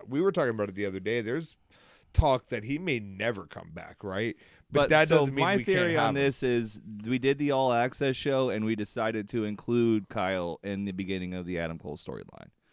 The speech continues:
Speaker 2: So if Kyle O'Reilly wasn't coming back, I don't feel like Tony would have went out on a limb to put him in the show,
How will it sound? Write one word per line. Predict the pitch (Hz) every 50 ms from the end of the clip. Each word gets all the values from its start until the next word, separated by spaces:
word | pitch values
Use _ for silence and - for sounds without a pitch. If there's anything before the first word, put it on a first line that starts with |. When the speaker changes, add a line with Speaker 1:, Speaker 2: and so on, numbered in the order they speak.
| _ _ _ _ _
Speaker 2:
So | - - 117 117 117
if | 98 113 110 -
Kyle | - 135 143 165 165
O'Reilly | 156 139 135 131 123 123 113
wasn't | 107 107 110 107 107 110 104
coming | - 117 107 101 95
back, | 82 87 90 95 87 - -
I | 87 107
don't | 110 104 -
feel | - - 117 110
like | 107 104 101 98 90 - - _ _ _ _ _ _ _ _ _ _ _ -
Tony | - 127 120 120 117
would | 110 113 107
have | 107
went | 98 104 107 107
out | 104 104 101
on | 98 95
a | 95
limb | 95 98 95 95 95 92
to | - 92
put | - - 110 - -
him | - 110 101 98 95 92 87 - _ -
in | 107 110 110 110
the | 104
show, | - - - 98 85 -